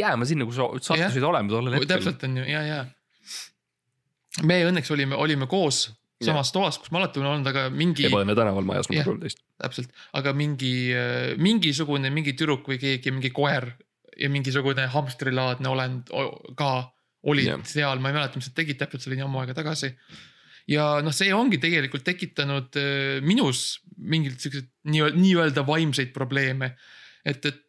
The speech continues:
Speaker 2: äh, sa nagu väga palju aega veedad, äh, selle suvalise naise ja
Speaker 1: Mhm.
Speaker 2: nende kahe loomaga. Ja see on tekitanud minust nagu sellist, et nagu ma ei tea, kas ma nagu minust ei piisa või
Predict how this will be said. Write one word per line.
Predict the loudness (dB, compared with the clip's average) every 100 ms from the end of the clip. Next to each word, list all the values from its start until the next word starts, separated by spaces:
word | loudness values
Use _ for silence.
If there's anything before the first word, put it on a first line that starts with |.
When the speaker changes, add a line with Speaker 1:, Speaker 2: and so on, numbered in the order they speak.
| 0
Speaker 2:
äh, | 2 2 2
sa | 2
nagu | 2 2
väga | 2 2
palju | 2 2
aega | 2 0 0 -2 -2 0
veedad, | 0 0 -4 -8 -12
äh, | -4 -2 0
selle | 0 0 0 0 -2 -4 -8 _ _ _ _
suvalise | 2 4 4 2 0 2 2 0 -2 -4 -8 -12 -14 -14 -20 -16 -12 -6
naise | -2 0 2 2 0 -6 -8
ja | -4 0 0 0
Speaker 1:
Mhm. | -2
Speaker 2:
nende | -2 -2
kahe | -2 0
loomaga. | 0 2 0 -2 -6 -10 _ -20 -8
Ja | -2
see | 0 0
on | 0
tekitanud | -2 -2 -2 0
minust | 0 -2 -4
nagu | -4 -2 -4 -6 -12
sellist, | -12 -6
et | -6
nagu | -4 -2 -2
ma | -2
ei |
tea, | 0 -2
kas | -2 -4
ma | -4
nagu | -2
minust | 0 -2 -2
ei | -6
piisa | -2 -2 -2
või | -2 -2 -4 -8